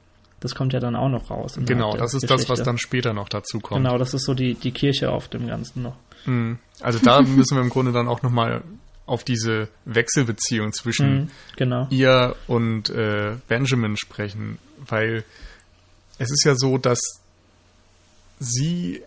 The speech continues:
Speaker 2: am Anfang als jemand aus dem System erscheint, würde ich sagen. Also sie ist
Speaker 1: Mhm.
Speaker 2: genau wie Benjamins Eltern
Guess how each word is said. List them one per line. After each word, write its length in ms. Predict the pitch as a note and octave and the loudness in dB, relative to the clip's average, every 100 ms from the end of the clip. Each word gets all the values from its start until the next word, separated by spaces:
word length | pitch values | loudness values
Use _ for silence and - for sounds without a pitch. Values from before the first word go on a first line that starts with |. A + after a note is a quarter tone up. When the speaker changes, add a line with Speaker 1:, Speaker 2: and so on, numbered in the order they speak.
| - | -2
Speaker 2:
am 160 | C3+ | -2
Anfang 640 | - D#3 - D#3+ C#3 B2+ - - _ _ _ - - | 0 -2 0 0 0 -4 -8 -16 _ _ _ -20 0
als 300 | B2+ A#2+ - | 4 4 2
jemand 400 | B2+ B2 A#2 A#2 | 0 2 2 0
aus 220 | - A2+ - | -2 -4 0
dem 300 | A#2+ A2+ G#2+ | 0 0 0
System 560 | A2+ - - A#2+ A#2+ | -2 -4 -2 0 0
erscheint, 560 | - A2+ - G2 G#2 - | -2 -4 -2 -2 -4 -6
würde 140 | G#2+ | -6
ich 80 | G#2+ | -6
sagen. 380 | G#2+ G#2 G2+ G#2 | -6 -6 -6 -8
Also 220 | G#2 G#2 | -8 -6
sie 140 | G2+ C#3 | -2 0
ist 140 | C3 | 0
Speaker 1:
Mhm. 60 | D3+ - - | -4 -10 -10
Speaker 2:
genau 320 | - A2+ A2+ B2 | -2 2 4 4
wie 80 | |
Benjamins 580 | A#2 A2+ A#2+ A#2+ A2+ A2 | 2 2 2 0 0 -2
Eltern 600 | - A2 C3 C3 A#2 A2 | 0 2 4 4 2 0